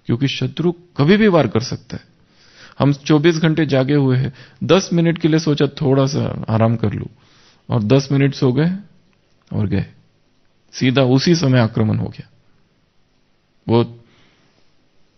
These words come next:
तेईस घंटा और पचास मिनट का चौकन्नापन गया दस मिनट में।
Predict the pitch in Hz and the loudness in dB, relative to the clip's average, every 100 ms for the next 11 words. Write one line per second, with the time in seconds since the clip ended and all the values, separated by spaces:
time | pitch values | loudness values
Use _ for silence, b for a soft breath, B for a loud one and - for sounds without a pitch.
0 | _ _ 117 123 131 127 120 123 117 120 | _ _ -2 0 0 -2 -2 -2 -2 -2
1 | 117 113 113 117 117 - 110 127 123 120 | -4 -6 -6 -6 -4 -4 -2 -2 -2 -2
2 | 117 120 120 113 117 107 117 117 117 117 | -2 -2 -4 -4 -2 -2 -2 -2 -2 -2
3 | 104 98 - - _ _ _ _ _ - | -2 -4 -8 -14 _ _ _ _ _ -2
4 | 104 - 107 98 - 160 | -2 0 -2 -2 -6 -14